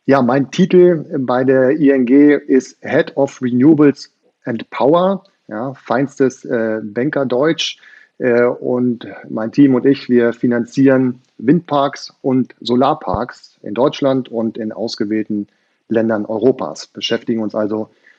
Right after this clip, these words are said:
mit der Energiewende und der Finanzierung, äh, der, der Kraftwerke, die dafür notwendig sind. Nicht nur Wind- und Solarparks im Übrigen,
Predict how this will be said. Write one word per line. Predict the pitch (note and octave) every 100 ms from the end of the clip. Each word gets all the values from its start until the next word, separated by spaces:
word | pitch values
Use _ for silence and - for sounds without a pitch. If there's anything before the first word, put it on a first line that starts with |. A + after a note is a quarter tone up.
| _
mit | - A2 -
der | G#2 G2+ F#2 _ _ _ _
Energiewende | - A#2 A2 C#3 C3 C3+ B2 A#2+
und | A2+
der | A2
Finanzierung, | - A2+ G2+ - C3 G#2 F#2+ - _ _ _
äh, | G2 F#2+ F#2+ F#2 F#2+ _ _
der, | G2+ F#2+ F2+ - _
der | G#2 G2
Kraftwerke, | - C3+ - B2+ A#2+ A#2+
die |
dafür | A#2 G#2 A2+
notwendig | A#2 D3+ D#3 D3
sind. | E3 F3+ -
Nicht | B2 -
nur | A2+
Wind- | G#2+ -
und | G2+
Solarparks | G2 F2+ G2+ - D#3 -
im | D3
Übrigen, | E3 D#3+ F3 G3+